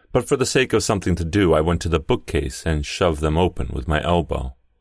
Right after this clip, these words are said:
I knew every volume by its color and examined them all, passing slowly around the library and whistling to keep up my spirits. I was turning to go into the dining room when my eye fell upon a book bound in yellow,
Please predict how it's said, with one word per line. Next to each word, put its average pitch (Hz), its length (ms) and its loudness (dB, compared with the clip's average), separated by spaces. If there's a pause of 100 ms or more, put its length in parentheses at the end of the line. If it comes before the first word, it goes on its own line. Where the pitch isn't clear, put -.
(720)
I 95 160 2
knew 98 240 2
every 85 320 2
volume 78 480 2
by 76 120 2
its 78 200 2
color 69 480 0
and 78 80 2
examined 78 560 2
them 78 160 2
all, 80 320 2 (380)
passing 143 340 0
slowly 127 400 4
around 92 220 4
the 90 80 4
library 80 640 2
and 80 200 0
whistling 73 440 0
to 69 80 -8
keep - 180 -4
up - 160 -2
my 67 100 -4
spirits. - 720 -2 (880)
I 85 80 -2
was 73 160 -2
turning 80 360 0
to - 80 -2
go 85 200 4
into 78 220 0
the 78 100 2
dining 92 380 0
room 78 260 0
when 87 140 0
my 85 280 0
eye 85 280 0
fell 87 240 0
upon 85 240 0
a 80 80 0
book 85 340 -2
bound 76 260 0
in 87 140 2
yellow, 85 420 0